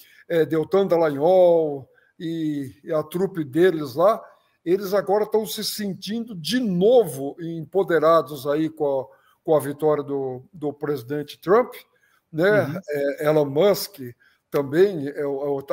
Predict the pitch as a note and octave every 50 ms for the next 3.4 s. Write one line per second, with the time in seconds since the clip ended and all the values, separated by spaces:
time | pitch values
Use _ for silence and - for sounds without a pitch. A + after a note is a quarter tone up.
0 | - - D3+ D#3 F3 F3 F3 - D#3+ D3+ D3 C#3+ D3 E3 F#3 E3+ D#3+ C3+ C#3 C3+
1 | - D3+ C#3 C3 C3 C#3+ E3 F#3 F#3+ D#3+ B2 B2 C3 C3 C#3+ E3 F3+ D#3 B2 C3
2 | C#3+ D3+ D3+ - - - - C3+ C#3 D#3+ F#3 F#3+ F3+ - - C#3 _ - F3+ D#3+
3 | D3 E3 A3 A3+ G#3+ - _